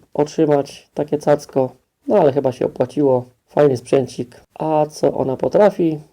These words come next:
to pokażę na końcu na wykresie przykładowym, a wcześniej znowu parę fotek. Pokażę, jak to wygląda w środku, co trzeba było zrobić, jakie tam miałem z tym trudności. A no i zapomniałem jeszcze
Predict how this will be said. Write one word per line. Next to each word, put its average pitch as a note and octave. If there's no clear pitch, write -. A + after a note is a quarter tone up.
to -
pokażę D3
na C#3
końcu C3+
na C3
wykresie G3+
przykładowym, E3+
a G#3+
wcześniej E3+
znowu C#3
parę C3+
fotek. C#3
Pokażę, C3
jak C3+
to C3
wygląda B2+
w B2
środku, D3
co C#3
trzeba C3+
było B2
zrobić, B2
jakie -
tam -
miałem G1+
z -
tym -
trudności. -
A D#3+
no C3+
i B2+
zapomniałem C3
jeszcze C3